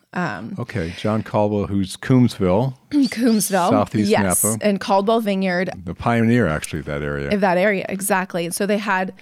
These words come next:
Speaker 1: so John, John's family had a property in Coombsville.
Speaker 2: Right.
Speaker 1: And so my dad, uh, the first, he was like, "Hey, well, you should build some starter mansions on, on that property." So, <laughs> so they looked into that.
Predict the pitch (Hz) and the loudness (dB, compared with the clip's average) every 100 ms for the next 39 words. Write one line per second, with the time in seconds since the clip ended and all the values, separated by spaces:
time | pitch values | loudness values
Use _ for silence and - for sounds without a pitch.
0 | - - - - 208 202 190 190 190 - | -20 -20 -10 -4 -2 0 2 0 -4 -8
1 | _ - 208 202 214 190 143 156 175 - | _ -4 0 0 -2 -4 -4 -6 -8 -10
2 | - 147 147 - - 185 160 - 71 190 | -8 -6 -6 -10 -6 -4 -4 -6 -8 -10
3 | - - 170 - - - - 196 78 67 | -10 -8 -8 -8 -10 -6 -4 -2 -2 -4
4 | - 202 185 - 185 190 220 220 214 185 | -6 -6 -4 -4 -6 -4 -2 0 0 -4
5 | - _ - 185 - - - _ _ 208 | -12 _ -12 -8 -6 -8 -12 _ _ -14
6 | 202 254 262 - 185 175 339 277 175 220 | -2 -2 0 -4 -4 -6 -4 -4 -4 -6
7 | - 190 170 180 - 170 - - 320 233 | -8 -6 -4 -4 -6 -8 -4 0 2 0
8 | 160 123 - - 170 104 87 160 120 - | -2 -4 -8 -8 -8 -6 -6 -6 -8 -6
9 | 147 - 151 143 165 202 196 240 - - | -6 -6 -8 -6 -4 0 2 0 -6 -2
10 | 254 214 226 233 262 269 254 202 196 180 | 0 2 2 2 2 2 2 4 2 0